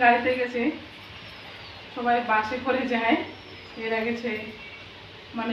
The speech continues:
আর কি ছোট গাড়িগুলোতে। তা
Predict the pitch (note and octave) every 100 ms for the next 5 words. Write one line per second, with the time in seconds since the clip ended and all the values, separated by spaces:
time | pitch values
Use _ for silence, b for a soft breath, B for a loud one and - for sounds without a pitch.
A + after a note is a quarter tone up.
0 | A3 A3+ A#3 A3+ C4+ C#4 C4+ A3+ G#3 G#3
1 | G3+ G3 G#3 - - - - - - -
2 | - G3+ - - - - - - - -
3 | - - - - - - - - - -
4 | - - - - - -